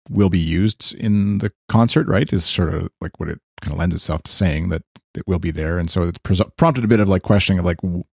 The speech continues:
why would that song be there? And, you know, like you said, why pick that one for the one with fan participation? 'Cause it does kind of imply that they want to use it, obviously. And so, um, does it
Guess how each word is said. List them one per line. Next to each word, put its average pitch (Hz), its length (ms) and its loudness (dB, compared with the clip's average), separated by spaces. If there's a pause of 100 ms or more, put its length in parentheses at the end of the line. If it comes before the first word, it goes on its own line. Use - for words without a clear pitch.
(180)
why 85 140 0
would 82 120 -2
that 107 120 -2
song 101 220 2
be 98 120 2
there? 98 400 2 (480)
And, 80 760 -4
you - 80 -4
know, 76 220 -4 (160)
like 87 160 -2
you - 40 -6
said, 87 260 -2
why 82 180 2
pick - 180 4
that 82 160 4
one 85 160 0
for 85 100 -2
the 87 80 2
one 82 240 0
with 78 220 -8
fan 87 340 -2
participation? 85 560 -2
'Cause 80 220 -6 (480)
it 98 80 2
does 107 240 4
kind 90 160 4
of 87 160 0 (180)
imply 117 480 2
that 98 160 2 (560)
they 87 160 -4
want 90 300 0
to - 100 -6
use 78 240 -4
it, 104 120 0
obviously. 85 420 -2
And 90 140 -2
so, 80 240 -4 (460)
um, 76 540 -4 (240)
does 87 140 0
it 85 100 -6